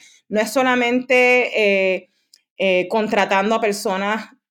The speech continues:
eh, de la diversidad que nosotros llamamos, que sea la diversidad racial,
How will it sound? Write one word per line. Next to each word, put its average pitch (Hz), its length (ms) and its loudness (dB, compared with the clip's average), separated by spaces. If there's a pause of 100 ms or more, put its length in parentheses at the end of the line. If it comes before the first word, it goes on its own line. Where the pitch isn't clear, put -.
(160)
eh, 180 380 2
de 214 80 2
la 185 160 2
diversidad 185 720 0
que 214 100 -6
nosotros 180 340 -8
llamamos, 175 300 -4
que - 60 -14
sea 185 140 -2
la 190 100 0
diversidad 185 640 -2
racial, 220 1000 0